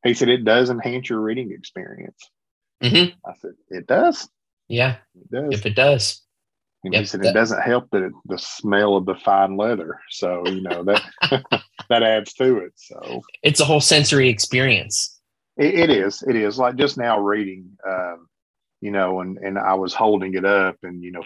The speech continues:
Speaker 1: feeling the leather in my hand, and then the, the, the way the pages feel even. You know, this
Speaker 2: Mm-hmm.
Speaker 1: thirty-two G S M paper that Steadfast uses for these Bibles is outstanding, um, because it's not too thick like the old Quintels with their
Speaker 2: Mm-hmm.
Speaker 1: thirty-six, but it's not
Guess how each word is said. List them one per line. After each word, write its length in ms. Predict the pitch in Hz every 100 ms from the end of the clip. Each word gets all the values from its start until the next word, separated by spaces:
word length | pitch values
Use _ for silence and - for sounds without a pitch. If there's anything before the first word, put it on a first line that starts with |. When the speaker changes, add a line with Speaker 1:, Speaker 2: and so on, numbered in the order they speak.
| -
Speaker 1:
feeling 280 | 98 95 92
the 120 | 92
leather 340 | 92 90 90
in 60 | 90
my 160 | 90 90
hand, 320 | 92 90 87
and 160 | 87
then 180 | 90 90
the, 180 | 90 87 _ _ _ _ _ _ -
the, 200 | 95 87
the 100 | 98
way 160 | 101 107
the 80 | 98
pages 480 | 107 101 113 87
feel 320 | - 95 92 -
even. 300 | 90 - - _ _ -
You 180 | - 90
know, 160 | 87
this 140 | 90 117
Speaker 2:
Mm-hmm. 80 |
Speaker 1:
thirty-two 400 | 117 98 92 -
G 220 | 92 95 92
S 180 | 90 104
M 240 | 95 92
paper 420 | - 98 98 92
that 180 | 85 87 _ _ _ _
Steadfast 640 | - - 98 - 95 85 98
uses 340 | 98 95 85
for 120 | 90
these 200 | 85 82
Bibles 460 | - 87 85 87 87
is 160 | 82
outstanding, 760 | 87 - - 90 90 82 95 - _ _ _ _ _ -
um, 280 | 90 87 85
because 260 | 90 104 95
it's 180 | 92 107
not 280 | 104 -
too 180 | - 127
thick 320 | 127 139 -
like 160 | - - 104
the 60 |
old 280 | 98 95 90
Quintels 640 | 104 90 - 104 98 90
with 100 | 90
their 120 | 87 82 98
Speaker 2:
Mm-hmm. 120 | 113
Speaker 1:
thirty-six, 600 | 110 110 110 98 - -
but 100 | 92
it's 180 | 95 -
not 200 | 95 92